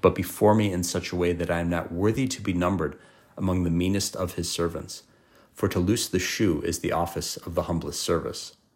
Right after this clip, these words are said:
Now, if John was not worthy to loose the latchet, in Matthew eleven eleven, John,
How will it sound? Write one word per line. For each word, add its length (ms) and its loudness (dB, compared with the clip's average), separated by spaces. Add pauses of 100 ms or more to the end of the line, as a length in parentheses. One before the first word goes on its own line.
(1120)
Now, 280 4
if 220 -2
John 280 6
was 160 4
not 160 4
worthy 300 4
to 160 -4
loose 260 0
the 120 2
latchet, 520 0 (160)
in 100 -4
Matthew 380 0
eleven 320 0
eleven, 460 -2 (580)
John, 580 4